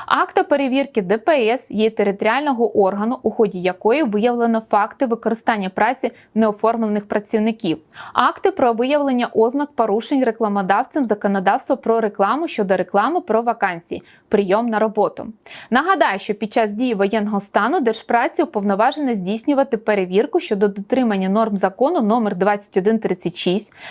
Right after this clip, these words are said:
з питань виявлення неоформлених трудових відносин та законності припинення трудових договорів.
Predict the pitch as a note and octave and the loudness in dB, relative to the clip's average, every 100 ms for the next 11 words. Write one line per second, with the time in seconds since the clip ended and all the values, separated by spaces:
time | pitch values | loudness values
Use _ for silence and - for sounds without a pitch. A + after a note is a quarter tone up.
0 | - - B3+ B3 E4+ C#4+ C#4+ B3+ G#3+ G#3 | -12 -2 0 0 2 2 2 2 2 0
1 | F#3 F3 A3 C4+ C#4 - A#3+ F#3+ F#3 F3+ | 0 0 0 2 0 0 0 0 -4 -6
2 | - G3+ G3 A3+ A3 F#3+ G#3 F3+ E3 - | -2 0 2 0 0 0 0 0 -2 -2
3 | B3+ E4+ - - C4+ B3 G3+ G3+ F#3 G3 | -4 -4 -12 0 0 2 -2 0 0 2
4 | C4+ - D#4+ - A3+ E4+ - G#3+ B3 C#4+ | 0 0 -2 0 0 0 2 0 2 0
5 | - G3+ F#3+ F#3 G3+ G3 G3 G3+ G#3 F3+ | 0 -2 0 2 2 0 0 0 0 0